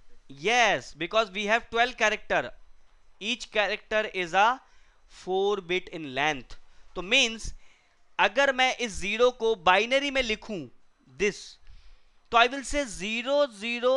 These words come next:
zero zero, because I will take only four bit, because one octet, or not octet, on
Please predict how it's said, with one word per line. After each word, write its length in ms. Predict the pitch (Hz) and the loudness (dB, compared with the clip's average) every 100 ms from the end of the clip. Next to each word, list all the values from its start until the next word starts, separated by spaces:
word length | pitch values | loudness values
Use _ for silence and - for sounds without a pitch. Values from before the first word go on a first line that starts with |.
| 262 | 2
zero 540 | 190 196 220 233 240 | -4 -8 -4 0 0
zero, 320 | 220 226 233 196 | -2 -4 -4 -2
because 460 | 180 208 247 240 | -4 -2 -2 2
I 80 | 233 | 0
will 200 | 233 240 | 0 -2
take 180 | 247 247 | 0 0
only 280 | 226 240 247 | 0 -2 -6
four 420 | - 226 226 262 | -6 -2 2 2
bit, 360 | 233 269 269 247 175 - - - - - - - - - | 0 -2 -2 -2 -4 -6 -14 -16 -16 -16 -18 -20 -16 -10
because 400 | 185 240 247 180 | -4 -2 -2 -6
one 420 | 175 233 277 277 - | 2 2 2 -8 -6
octet, 680 | 208 220 - - 226 208 - | -2 -2 -4 -2 0 0 -2
or 80 | 165 | -2
not 220 | 175 170 | -2 -2
octet, 400 | 165 - 190 - - | -4 -4 -6 -6 0
on 320 | 202 269 269 | 2 2 0